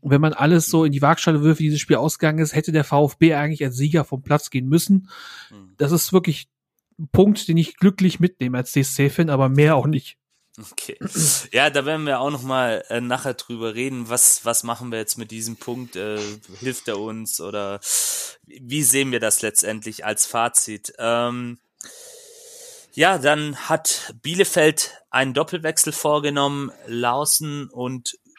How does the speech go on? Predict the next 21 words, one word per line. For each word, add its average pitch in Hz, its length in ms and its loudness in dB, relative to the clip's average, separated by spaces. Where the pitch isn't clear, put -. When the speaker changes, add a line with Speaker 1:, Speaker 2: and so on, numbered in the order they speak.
Speaker 2:
Fabi 131 600 0
Klos 147 600 0
kamen 139 440 -2
für 127 340 -6
den, 123 380 -6
du 117 120 -2
hast 123 120 2
es - 80 0
schon 127 160 -2
erwähnt, 123 320 -2
sehr 123 200 2
blassen 131 440 2
Janni 127 300 -2
Serra 139 640 2
und 131 540 -4
Andrade 117 840 -2
in 104 80 -4
der 107 140 -4
zweiundsechzigsten 113 880 -2
Minute. 120 580 -4
Ähm, 117 280 -6